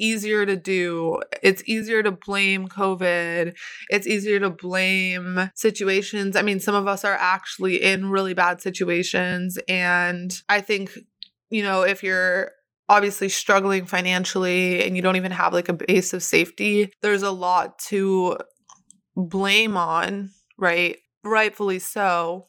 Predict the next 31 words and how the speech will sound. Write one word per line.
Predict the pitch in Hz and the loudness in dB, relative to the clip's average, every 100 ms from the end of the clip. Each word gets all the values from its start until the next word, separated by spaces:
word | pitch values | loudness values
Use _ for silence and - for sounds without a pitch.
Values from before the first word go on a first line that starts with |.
| _ | _
So | 202 220 | 0 2
I | |
don't | 220 208 | 2 -2
really | 202 196 | -2 -2
know. | 190 196 190 185 | -2 0 2 2
I, | - 185 180 | 2 2 2
I | 190 | -4
can't | 214 | -2
really | 196 196 | 0 0
speak | 190 - 202 180 | -2 -2 -2 -2
from | 196 | -2
that | 185 | 0
experience, | 180 180 - 190 180 175 175 170 175 | 0 -2 -4 -2 0 0 0 -4 -2
and | 180 175 - | -4 -4 2
that | 180 | 2
might | 180 175 | 4 -2
be | 175 | -6
separate. | - - 190 - 175 170 - | -6 0 0 2 -2 -2 0
But | 202 | 0
I | |
do | 202 202 214 | 0 -4 -2
think | 233 214 | -2 0
that | 214 | 0
there | 196 | 0
still | 190 - - 311 277 | -2 -4 -2 2 2
is | 208 196 | 2 -2
a | 185 | 0
level | 180 175 180 | 0 2 -2
of | 175 165 | -2 -4
blame | - 180 170 170 170 170 175 - | -2 0 2 0 -4 -6 -12 0
that | 190 180 175 180 175 | 2 4 2 -2 -6